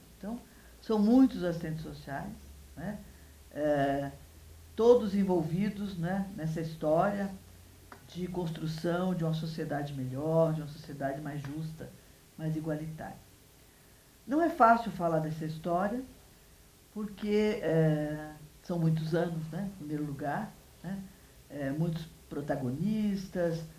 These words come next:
muitos momentos, e, eh, sempre, isso é importante assinalar,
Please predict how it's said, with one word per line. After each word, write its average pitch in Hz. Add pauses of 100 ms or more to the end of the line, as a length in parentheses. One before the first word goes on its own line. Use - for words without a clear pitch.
(240)
muitos 175
momentos, 185 (880)
e, 285
eh, 190 (180)
sempre, 294 (340)
isso 170
é 190
importante 170
assinalar, 156